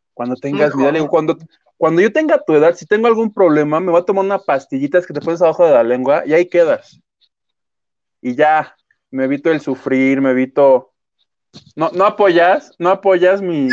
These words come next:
Speaker 2: No, no.
Speaker 1: <laughs> Mi valentía.
Speaker 2: No, estás muy mal, Hugo Alexander.
Speaker 1: Ya,
Speaker 2: ¿Ves?
Speaker 1: una,
Speaker 2: Es como
Speaker 1: una,
Speaker 2: siento.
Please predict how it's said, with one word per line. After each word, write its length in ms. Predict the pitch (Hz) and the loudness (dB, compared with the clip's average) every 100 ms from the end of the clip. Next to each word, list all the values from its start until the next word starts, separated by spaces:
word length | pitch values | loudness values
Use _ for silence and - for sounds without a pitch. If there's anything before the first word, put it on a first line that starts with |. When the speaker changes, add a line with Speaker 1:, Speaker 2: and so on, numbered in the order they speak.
| 403 403 415 440 466 480 494 523 _ - 339 | 0 0 0 0 -2 -2 -4 -10 _ -8 -2
Speaker 2:
No, 60 | |
no. 160 | 220 330 | 0 0
Speaker 1:
<laughs> 800 | 359 359 294 _ _ _ - - | -2 -4 -8 _ _ _ -10 0
Mi 180 | 277 254 | 2 2
valentía. 880 | 254 262 254 262 233 240 - 220 226 320 320 | 2 2 2 0 -2 -4 -2 -4 -4 -6 -4
Speaker 2:
No, 160 | 285 359 392 554 554 | -4 -2 -2 -4 -6
estás 300 | 427 - 320 339 | -10 -6 -6 -6
muy 260 | 330 381 415 339 | -4 -2 -2 -2
mal, 360 | 294 339 349 | -2 -2 -4
Hugo 120 | 302 | -4
Alexander. 800 | 277 254 240 247 240 233 170 180 - - 233 _ _ - 269 - - _ - | -4 -4 -4 -4 -4 -6 -8 -10 -12 -18 -18 _ _ -18 -18 -18 -20 _ -10
Speaker 1:
Ya, 240 | 147 202 | -2 0
Speaker 2:
¿Ves? 260 | 202 202 202 202 | 2 0 -4 -4
Speaker 1:
una, 240 | 220 254 | -2 -2
Speaker 2:
Es 180 | 277 - | -2 -10
como 280 | - - 196 | -8 -2 2
Speaker 1:
una, 100 | 240 | 2
Speaker 2:
siento. 200 | 262 | 0